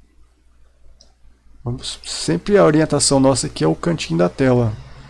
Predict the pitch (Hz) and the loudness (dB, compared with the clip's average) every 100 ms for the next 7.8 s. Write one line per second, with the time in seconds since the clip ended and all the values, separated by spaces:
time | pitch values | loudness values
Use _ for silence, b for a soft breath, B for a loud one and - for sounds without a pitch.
0 | - - - - - - - B B B | -18 -16 -18 -18 -18 -18 -18 B B B
1 | - - - - - 151 156 - 135 - | -20 -20 -20 -20 2 4 6 4 4 2
2 | 170 151 190 196 170 - - - - 127 | 2 4 4 0 -4 -8 -20 -10 -4 -4
3 | - 127 127 127 120 123 135 127 120 123 | 0 2 2 2 0 -2 2 2 2 2
4 | 127 117 135 123 123 170 190 165 151 - | 2 4 2 2 0 0 -2 -6 -10 -20
5 | _ _ _ _ _ - - _ _ - | _ _ _ _ _ -20 -20 _ _ -20
6 | _ - - 180 180 180 180 170 170 185 | _ -6 2 4 4 2 -2 2 2 0
7 | - - 160 175 - 127 120 113 | -4 -4 -2 -2 -2 0 2 2